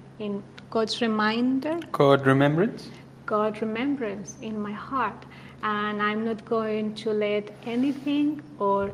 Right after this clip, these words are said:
Speaker 1: anyone interfere in that daily resolution. And I think this is a very important aspect to keep in mind if we want to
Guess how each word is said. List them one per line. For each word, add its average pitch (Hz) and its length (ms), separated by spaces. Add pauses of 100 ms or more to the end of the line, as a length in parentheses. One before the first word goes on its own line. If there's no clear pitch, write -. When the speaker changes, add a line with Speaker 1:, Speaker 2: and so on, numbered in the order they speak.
Speaker 1:
anyone 220 720 (160)
interfere 214 720
in 202 360
that 202 420 (560)
daily 202 580 (480)
resolution. 214 840 (380)
And 220 180
I 247 100
think 294 300
this 240 200
is 262 180
a 240 80
very 233 580
important 214 960 (460)
aspect - 800 (320)
to - 180
keep 226 340
in 214 200
mind 202 460
if 214 160 (140)
we 226 120
want 214 600
to 208 500